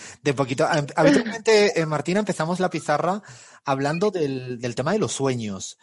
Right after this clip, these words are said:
Y sobre todo, pero digo los sueños cuando uno está dormido, dormido. Eh,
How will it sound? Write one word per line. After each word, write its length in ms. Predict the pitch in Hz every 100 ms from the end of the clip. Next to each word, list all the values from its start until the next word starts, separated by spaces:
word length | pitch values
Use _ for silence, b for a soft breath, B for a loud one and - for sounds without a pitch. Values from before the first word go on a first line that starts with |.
| b b b b -
Y 460 | 143 139 135 131
sobre 220 | 127 143 131
todo, 120 | 190
pero 120 | 190
digo 140 | 180 226
los 120 | 196
sueños 360 | 190 214 233
cuando 280 | - 147 127
uno 100 | 139
está 220 | 156 143
dormido, 400 | 156 135 131 139
dormido. 460 | 127 110 123 104 104
Eh, 240 | 131 135